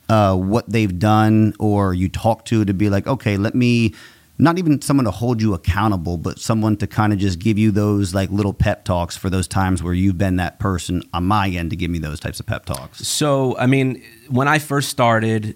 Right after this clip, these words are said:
Speaker 2: you know, I didn't have anybody really that, you know, said, "Here, come with me, let me show you the ropes, and,
Speaker 1: Yeah.
Speaker 2: you know, I'll take you under my wing, and here's how you talk to people." So I kinda went on YouTube, and I'm just Googling, like, you know,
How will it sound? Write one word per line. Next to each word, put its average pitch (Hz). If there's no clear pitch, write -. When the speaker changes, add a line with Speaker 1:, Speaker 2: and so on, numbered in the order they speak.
Speaker 2:
you 110
know, 107
I 123
didn't 131
have 120
anybody 101
really 101
that, 98
you 120
know, 101
said, 104
"Here, 113
come 123
with 110
me, 110
let 104
me 107
show 104
you 98
the 98
ropes, 104
and, 92
Speaker 1:
Yeah. 78
Speaker 2:
you 101
know, 92
I'll 87
take 107
you 107
under 104
my 98
wing, 104
and 90
here's 101
how 104
you 92
talk 104
to 104
people." 107
So -
I 117
kinda 139
went 123
on 110
YouTube, 95
and 107
I'm 104
just 104
Googling, 107
like, 98
you 117
know, 90